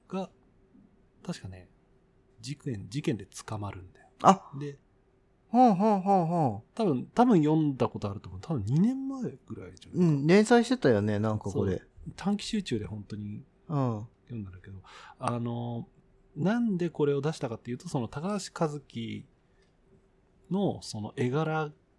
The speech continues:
Speaker 1: がね、あの、結構アメコミ風に寄ってる。
Speaker 2: うん。え、
Speaker 1: よ-
Speaker 2: 俺これ高橋和樹だって思わないでちょろっと見てた。
Speaker 1: そうそうそうそう。そうなの、そうなの。あの、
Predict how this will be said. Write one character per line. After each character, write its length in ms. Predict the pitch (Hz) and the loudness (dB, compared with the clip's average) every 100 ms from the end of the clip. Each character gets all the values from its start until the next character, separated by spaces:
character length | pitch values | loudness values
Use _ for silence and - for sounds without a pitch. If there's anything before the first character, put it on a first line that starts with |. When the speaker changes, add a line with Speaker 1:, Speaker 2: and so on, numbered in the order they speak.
| _ - | _ -4
Speaker 1:
が 140 | 147 | -2
ね、 200 | 156 208 _ _ - - | -2 -4 _ _ -20 -14
あ 200 | 113 110 | -12 -10
の、 360 | 107 107 107 104 _ _ _ | -10 -12 -14 -16 _ _ _
結 220 | - 233 _ | -8 -8 _
構 460 | 107 113 123 101 - | -8 -4 -4 -6 -4
ア 120 | 123 | 2
メ 160 | 156 226 | 4 4
コ 140 | 247 | 2
ミ 160 | 233 214 | 0 0
風 260 | - 202 | -2 -4
に 180 | 190 180 | -2 -2
寄 100 | 147 | -4
っ 20 | |
て 360 | 143 _ - 170 | -6 _ -6 -4
る。 300 | 165 160 156 - _ _ _ _ | -2 -4 -6 -14 _ _ _ _
Speaker 2:
う 100 | - | 4
ん。 340 | 190 165 101 95 - - | 4 6 0 -4 -14 0
え、 140 | 220 226 - 139 | 0 0 -6 -2
Speaker 1:
よ- 100 | 165 | 2
Speaker 2:
俺 100 | 190 | 4
こ 100 | 185 | 4
れ 60 | 180 | 4
高 260 | 190 285 277 | 4 6 4
橋 60 | - | 6
和 100 | 240 | 6
樹 180 | 233 202 | 6 6
だ 100 | 156 | 6
っ 60 | 127 | 6
て 80 | 131 | 6
思 240 | 160 247 | 8 10
わ 80 | 262 | 10
な 140 | 202 | 10
い 60 | 147 | 8
で 100 | 107 | 6
ち 260 | - - | 0 4
ょ 40 | 151 | 6
ろ 60 | |
っ 20 | 160 | 10
と 120 | 277 | 10
見 80 | 247 | 10
て 0 | |
た。 60 | 226 | 8
Speaker 1:
そ 100 | 208 | 6
う 40 | |
そ 160 | 180 156 | 6 2
う 40 | |
そ 160 | - 214 | 0 -6
う 20 | |
そ 40 | |
う。 40 | 151 | 2
そ 160 | 220 | 4
う 40 | 165 | 4
な 40 | |
の、 40 | 120 | 2
そ 120 | 156 | -2
う 40 | 107 | -4
な 80 | 107 | -4
の。 120 | 151 | -4
あ 40 | |
の、 100 | 143 | -6